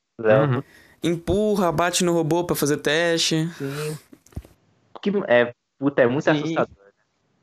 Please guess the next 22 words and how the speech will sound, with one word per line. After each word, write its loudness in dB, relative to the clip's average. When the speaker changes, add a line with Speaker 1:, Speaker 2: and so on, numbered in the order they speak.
Speaker 1:
É -6
muito -6
assustador. -4
Que 2
ele 2
tá 4
lá 8
batendo 2
num -8
robô, 4
aí 0
você -2
só 2
fica -8
pensando, -2
"Mano, 0
no -4
futuro 0
ele 0
vai 4
lembrar -2
disso." -14